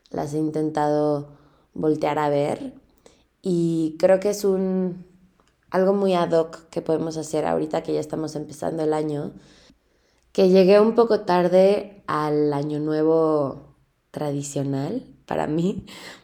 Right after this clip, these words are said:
pero, pero, em, sí es cierto, hoy es el nuevo año lunar, ¿no? Y que es el nuevo año lunar del conejo, es este año nuevo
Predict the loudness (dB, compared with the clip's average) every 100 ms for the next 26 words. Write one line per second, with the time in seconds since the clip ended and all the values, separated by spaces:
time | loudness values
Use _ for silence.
0 | _ 6 6 8 6 2 -6 -16 _ -2
1 | 0 2 0 -2 -8 -18 -20 -20 _ _
2 | _ _ 0 2 4 2 0 -2 -4 -10
3 | -20 _ _ _ _ _ -6 -2 4 4
4 | 6 4 6 8 10 10 8 6 4 4
5 | 4 4 2 2 2 2 2 2 2 0
6 | -2 -6 -14 _ -10 -8 -8 -10 -4 -2
7 | 0 0 2 2 0 -2 -2 -2 -2 -2
8 | -2 0 0 -2 -2 -2 -2 -2 -2 -4
9 | -2 -6 -6 -8 -8 -10 -6 -4 -2 -2
10 | -4 -4 -2 0 0 -2 -8